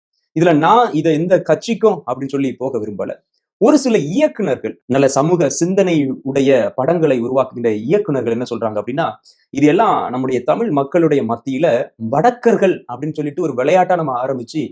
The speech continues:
இன்னைக்கு இந்த மாதிரி நம்ம கொண்டு வந்து விட்டுட்டோம்" அப்படின்னும் ஒரு கருத்தை முன்வைக்கிறாங்க. எனக்கு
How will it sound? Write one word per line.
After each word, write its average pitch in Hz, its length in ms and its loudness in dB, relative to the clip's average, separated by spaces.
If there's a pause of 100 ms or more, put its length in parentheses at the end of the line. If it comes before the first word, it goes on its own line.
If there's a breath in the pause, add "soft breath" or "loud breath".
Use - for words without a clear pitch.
(300)
இன்னைக்கு 123 160 -2
இந்த 143 100 4
மாதிரி 165 180 4
நம்ம 143 160 -2
கொண்டு 131 180 -2
வந்து 143 160 0
விட்டுட்டோம்" 123 460 -2 (160)
அப்படின்னும் 170 580 0
ஒரு 131 160 -4
கருத்தை 139 280 -2 (280)
முன்வைக்கிறாங்க. 151 540 -2 (880 soft breath)
எனக்கு 208 320 4